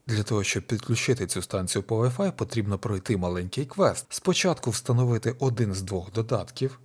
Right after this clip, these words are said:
потім на самій станції знайти маленький отвір з написом «IOT». В комплектації станції є металевий гвіздочок. Для того, щоб станція почала шукати Wi-Fi, металевий гвіздочок потрібно засунути в отвір «IOT»,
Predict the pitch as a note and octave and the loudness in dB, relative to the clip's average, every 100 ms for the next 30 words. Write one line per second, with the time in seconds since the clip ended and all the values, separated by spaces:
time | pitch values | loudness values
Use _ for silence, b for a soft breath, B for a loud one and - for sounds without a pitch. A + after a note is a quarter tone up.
0 | _ - - B2+ B2 F#2 F2+ F2+ F#2 - | _ -10 4 4 4 -2 -2 -2 -2 2
1 | F#3+ G3+ C3 A2 G#2 E3+ D3+ A#2 C3 B2+ | 2 2 0 2 0 2 2 2 2 0
2 | C3 - B2 A#2+ G#2+ F#2+ F#2+ A2 G#2 - | -2 2 4 4 2 -2 0 0 0 -2
3 | A#2 D3 C#3+ A#2 A#2+ B2+ B2+ D#3+ G2 F2 | 0 0 2 4 4 2 -2 -2 -2 -4
4 | - - _ - - A2 G#2+ - F#2+ - | -14 -20 _ -8 -2 0 -2 -2 -4 -2
5 | F2 - D#3 F3 C#3+ G#2 G2 C3 D#3 A#2 | -4 0 0 2 0 0 0 0 0 0
6 | F#2 F2 F2+ D3+ C#3+ G#2+ - - _ _ | 0 -2 -6 -6 -2 -2 -4 -10 _ _
7 | - A2 - F3 - B2+ D3 C3 B2 G#2+ | 0 0 2 0 -2 -2 0 0 0 -2
8 | G2+ - G2 G2 - G#2+ G#2 A#2+ D3 D3 | -2 0 0 -2 -2 -2 -2 0 0 0
9 | G3 F#3 C#3+ A#2+ B2 A2+ F#2+ F2+ F#2+ G#2 | -2 0 0 2 2 0 0 -2 -6 -2
10 | E3+ - - A2+ A#2+ G#2+ F#2 F2+ G2 G#2+ | -2 -4 -6 -4 0 0 0 -4 -4 -4
11 | F#2 G2+ - - A#2 G#2 G#2 - A2+ A#2+ | -4 -8 -8 -2 -2 0 -2 -2 -2 -2
12 | B2+ F3 E3+ C#3 | -2 0 2 0